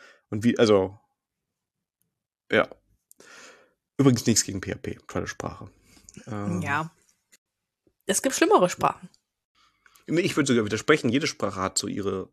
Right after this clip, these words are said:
Speaker 1: ihre schönen Seiten. Es gibt ja auch Leute, die das machen, sonst gäbe es ja keine Anwendungen in der Programmiersprache.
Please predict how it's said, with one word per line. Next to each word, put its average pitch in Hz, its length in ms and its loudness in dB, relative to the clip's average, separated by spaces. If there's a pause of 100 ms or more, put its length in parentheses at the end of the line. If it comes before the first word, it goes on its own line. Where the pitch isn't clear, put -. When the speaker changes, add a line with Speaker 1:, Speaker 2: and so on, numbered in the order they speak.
(100)
Speaker 1:
ihre 101 240 -6
schönen 104 340 -2
Seiten. 101 200 0
Es - 60 -8
gibt 113 100 -4
ja 107 60 0
auch 95 60 -8
Leute, 107 280 2
die 104 160 -4
das - 180 -8
machen, 127 240 -2
sonst 92 160 -6
gäbe - 160 -2
es - 80 -8
ja 101 60 -6
keine 101 220 -4
Anwendungen 90 440 -4
in 90 60 -10
der 92 60 -12
Programmiersprache. 92 760 -8